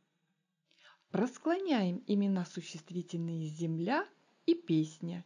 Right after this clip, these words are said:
и выделим окончание. Именительный падеж.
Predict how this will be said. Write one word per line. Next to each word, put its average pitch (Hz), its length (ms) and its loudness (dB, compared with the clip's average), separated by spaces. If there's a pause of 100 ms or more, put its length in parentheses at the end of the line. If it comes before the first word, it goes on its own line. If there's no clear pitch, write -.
(360)
и 160 100 0
выделим 311 540 0 (140)
окончание. 175 840 -6 (1900)
Именительный 240 720 4
падеж. 180 560 -8